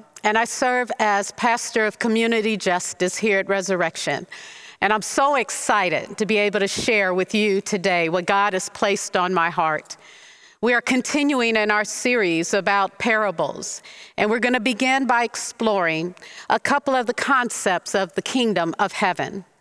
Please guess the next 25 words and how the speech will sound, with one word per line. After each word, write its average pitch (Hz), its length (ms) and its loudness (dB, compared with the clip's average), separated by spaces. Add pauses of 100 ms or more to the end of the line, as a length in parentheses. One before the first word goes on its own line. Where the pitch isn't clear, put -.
(460)
And 233 180 2
then 277 260 4
we'll 254 160 2
look 247 220 0
at 233 160 2
a 233 60 0
common 254 460 0
characteristic 220 960 -2
of 208 140 2
us 208 220 0
humans, - 720 -4 (360)
and 214 200 2
hopefully 247 440 0
choose 214 500 0
to 208 100 -2
do 214 260 2
what 196 180 0
Jesus 208 440 0
says, - 720 -2 (420)
to 196 140 0
not 185 400 0
judge. 156 600 -2 (460)
My 196 120 2
sermon 262 420 2
title 262 560 0